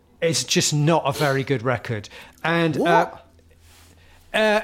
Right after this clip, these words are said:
Speaker 1: it, it's, um, <laughs> I've just had, for the people listening at home, I've just held up, uh, we are actually on Zoom here, so we can see each other.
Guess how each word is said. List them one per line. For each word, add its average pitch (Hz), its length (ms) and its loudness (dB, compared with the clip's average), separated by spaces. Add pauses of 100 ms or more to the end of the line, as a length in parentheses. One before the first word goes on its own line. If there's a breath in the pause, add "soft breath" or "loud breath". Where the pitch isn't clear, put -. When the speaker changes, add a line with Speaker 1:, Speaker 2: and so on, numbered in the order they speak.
Speaker 1:
it, 233 220 2
it's, 247 260 -4
um, 208 180 4
<laughs> - 1400 -2
I've 156 120 2
just 220 180 0
had, 196 240 -2
for 180 100 -2
the 175 120 2
people 208 340 -2
listening 190 280 2
at 185 60 2
home, 170 160 2
I've 151 100 2
just 190 180 0
held 175 300 0
up, 151 240 0 (300 loud breath)
uh, 143 480 2
we 151 140 2
are 175 100 4
actually 156 240 0
on 139 120 2
Zoom 143 260 2
here, 120 120 -4
so 131 120 -4
we 131 60 0
can 127 100 -6
see 151 140 -2
each 131 140 -4
other. 120 160 -2